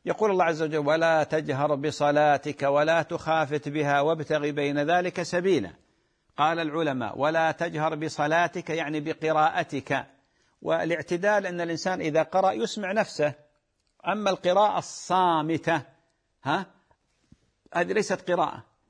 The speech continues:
اللي يقرأ ما يحرك لسانه وشفتيه ما قرأ، هذا نظر. أما اللي يحرك لسانه وشفتيه ويهمس،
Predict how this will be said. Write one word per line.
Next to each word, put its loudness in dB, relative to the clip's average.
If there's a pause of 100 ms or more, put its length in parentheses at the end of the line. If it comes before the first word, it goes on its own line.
اللي 2
يقرأ 4
ما 0
يحرك -2
لسانه 0
وشفتيه 0
ما 0
قرأ، 0
هذا 0
نظر. 4 (760)
أما -4
اللي -2
يحرك -2
لسانه -2
وشفتيه -2
ويهمس، -2